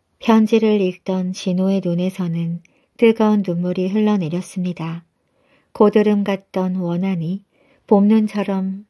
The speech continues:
녹아버렸지요. 진호는 친구를 오해했던 자신을 돌이켜보며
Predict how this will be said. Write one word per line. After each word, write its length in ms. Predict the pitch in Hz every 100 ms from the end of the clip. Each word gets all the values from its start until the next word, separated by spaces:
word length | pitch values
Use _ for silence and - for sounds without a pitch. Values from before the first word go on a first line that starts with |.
| -
녹아버렸지요. 1040 | 175 190 196 202 196 196 - 151 165 190 _ _ _ _ _ _
진호는 540 | - 214 214 208 214
친구를 560 | 214 233 220 226 220 202
오해했던 880 | 175 185 190 190 _ 175 175 180 180
자신을 600 | - 175 - 185 185 185
돌이켜보며 960 | 185 170 180 - 185 156 160 190 196